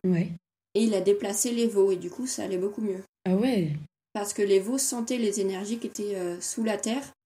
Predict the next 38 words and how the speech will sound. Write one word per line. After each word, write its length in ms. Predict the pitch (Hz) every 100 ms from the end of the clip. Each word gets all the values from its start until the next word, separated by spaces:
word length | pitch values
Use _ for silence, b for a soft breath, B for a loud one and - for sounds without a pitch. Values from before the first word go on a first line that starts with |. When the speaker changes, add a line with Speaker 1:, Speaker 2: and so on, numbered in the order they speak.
| _ -
Speaker 1:
Ok. 140 | 214 202
Speaker 2:
et 380 | 180 - - -
qui 80 | 180
étaient 240 | 180 180
liées 240 | 185 220
à 140 | 214 190
ces 200 | - 190
canaux, 500 | 190 185 190 202 208
euh, 240 | 185 175 175 202 _ _ _ _ _ _ _ _ _ _ _ _ _ _ -
d'irrigation 800 | 190 202 202 196 190 226 220 214
ou 60 |
je 60 | 202
sais 160 | - 202
pas 160 | 196
trop, 360 | 190 - 220 208
euh. 180 | 180 180
<laughs> 380 | - 294 277
Speaker 1:
Ouais, 160 | 208 202
les 160 | 180 175
termes 240 | 190 185
scientifiques, 640 | 180 185 175 202 - 202 -
quoi. 120 | -
Speaker 2:
C'est 60 |
vachement 340 | 208 220 254 226
Speaker 1:
Ouais. 160 | 233
Speaker 2:
complexe, 500 | 226 160 285 285 - 214
mais 420 | 214 196 202 170
voilà. 260 | 202 220 170
<laughs> 480 | - - 269 -
Speaker 1:
Ok, 140 | 202 196
ouais, 200 | 180 262
franchement, 420 | - 196 - 240
c'est, 380 | - 214 170 160
c'est, 420 | 156 170 160 160
c'est 220 | 151 175
génial, 420 | 160 190 269 359 -
ça 180 | -
aussi. 360 | 180 160 - 202